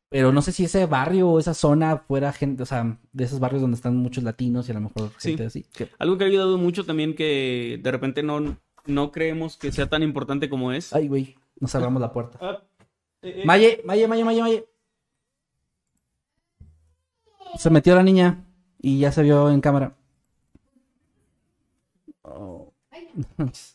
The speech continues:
Speaker 1: Disculpen, gente, ya apagué la cámara. <laughs> No sé si se vio o no, pero, pues, creo que sí se vio. <laughs> Ciérrale con seguro ahora sí, por favor.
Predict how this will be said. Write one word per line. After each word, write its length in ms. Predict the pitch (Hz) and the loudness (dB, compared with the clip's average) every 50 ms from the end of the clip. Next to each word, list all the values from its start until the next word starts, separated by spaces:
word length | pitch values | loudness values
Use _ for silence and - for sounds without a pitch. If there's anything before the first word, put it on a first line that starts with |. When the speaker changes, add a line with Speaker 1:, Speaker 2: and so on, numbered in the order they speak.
| _ _ _ _ _ _ - _ 285 277 - - - | _ _ _ _ _ _ -20 _ -20 -20 -20 -20 -16
Speaker 1:
Disculpen, 440 | - 143 - - 202 185 208 208 180 | -16 -8 -4 -2 -2 0 0 2 2
gente, 340 | 196 196 190 196 165 - - 220 - - | 2 2 2 2 -2 -2 -6 -8 -2 2
ya 120 | 208 - | 2 2
apagué 180 | - 170 156 151 | 4 4 2 2
la 80 | 147 | 0
cámara. 260 | - 135 123 110 127 - - - | 0 -2 -2 -4 -4 -4 0 0
<laughs> 1160 | 170 131 - - - _ - - - 226 - - - _ _ _ _ _ - - - - - - | 0 0 0 -6 -20 _ -16 -14 -14 -14 -14 -18 -20 _ _ _ _ _ -20 -20 -20 -20 -16 -10
No 220 | - 139 139 143 139 | -6 -2 0 2 4
sé 120 | 143 151 | 4 4
si 40 | 143 | 4
se 120 | 135 147 123 | 4 4 6
vio 140 | 127 131 | 6 6
o 40 | 127 | 6
no, 200 | 123 123 120 117 | 6 6 4 2
pero, 240 | 127 117 113 110 107 | 2 0 0 0 0
pues, 360 | 107 110 110 117 - - - _ _ _ | -2 -2 -4 -6 -10 -18 -20 _ _ _
creo 140 | - 139 139 | -2 0 2
que 80 | 139 | 2
sí 60 | 139 135 | 2 2
se 100 | 139 120 | 4 4
vio. 180 | 117 117 120 117 - _ _ _ _ _ _ _ _ _ _ _ _ _ _ _ _ _ _ _ _ _ _ _ _ _ _ _ _ - 185 _ _ _ _ _ _ _ - | 4 2 0 -2 -6 _ _ _ _ _ _ _ _ _ _ _ _ _ _ _ _ _ _ _ _ _ _ _ _ _ _ _ _ -20 -20 _ _ _ _ _ _ _ 0
<laughs> 2000 | - - - - - _ _ _ - 330 330 - 339 - - - _ _ _ _ _ - - 233 254 - 311 302 349 349 339 - 359 349 - 370 339 330 339 _ _ _ - - - _ _ _ _ _ _ _ 277 311 - - _ _ _ _ _ _ _ _ _ | 2 2 2 0 -4 _ _ _ -18 -14 -14 -12 -12 -14 -16 -20 _ _ _ _ _ -16 -14 -14 -12 -12 -12 -10 -10 -10 -10 -8 -10 -10 -8 -10 -12 -12 -14 _ _ _ -20 -20 -20 _ _ _ _ _ _ _ -20 -20 -20 -20 _ _ _ _ _ _ _ _ _
Ciérrale 340 | - - 190 208 202 180 151 | 2 6 6 8 8 6 4
con 100 | 156 151 | 2 2
seguro 240 | - 151 160 151 143 | 2 2 2 2 2
ahora 120 | 139 135 | 2 0
sí, 120 | - 139 | 0 -2
por 120 | 123 123 117 | -2 -2 -2
favor. 200 | 120 113 110 | -2 -2 -2